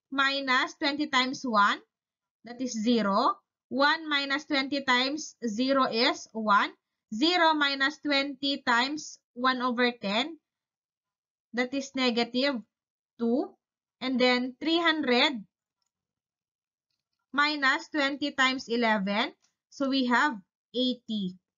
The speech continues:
Okay, ang next step natin is si negative eight naman. That is row one plus eight, row three.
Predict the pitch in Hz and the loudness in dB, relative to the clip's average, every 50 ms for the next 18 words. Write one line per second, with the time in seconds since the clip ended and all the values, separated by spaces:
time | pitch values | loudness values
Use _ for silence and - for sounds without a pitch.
0 | _ _ _ _ _ 214 202 185 233 262 285 302 311 320 311 311 320 320 - 320 | _ _ _ _ _ -14 -8 -2 0 0 0 0 -2 -2 -2 -2 -2 -2 -4 -6
1 | 302 - 320 302 294 302 311 294 294 302 285 294 302 - 311 285 285 269 254 254 | -4 -2 -4 -2 0 0 -2 -2 -2 -4 -4 -4 -4 -4 -2 -2 -2 0 0 -2
2 | 254 254 277 269 220 220 226 254 254 247 240 226 220 208 202 202 233 302 359 - | -2 -2 -4 -4 -4 -2 -2 -2 -2 0 -2 -2 0 0 0 0 0 -2 -4 -10
3 | _ _ _ _ _ _ _ 247 254 269 311 302 - 330 330 320 311 302 302 294 | _ _ _ _ _ _ _ -10 -4 -4 -4 0 2 4 6 6 4 4 2 0
4 | 302 302 294 - 262 247 254 302 320 - - _ _ - 240 269 294 311 - - | 0 -2 -6 -2 0 2 2 2 0 -4 -12 _ _ -6 -4 -2 -2 -4 -4 -8
5 | _ _ _ _ _ _ _ _ _ _ _ _ _ _ _ _ _ _ _ _ | _ _ _ _ _ _ _ _ _ _ _ _ _ _ _ _ _ _ _ _
6 | _ _ _ _ _ _ _ _ _ _ _ _ _ _ _ _ _ _ - 254 | _ _ _ _ _ _ _ _ _ _ _ _ _ _ _ _ _ _ -4 0
7 | 262 269 269 262 - 285 262 247 220 190 180 _ | 2 2 2 0 0 0 2 2 0 0 -4 _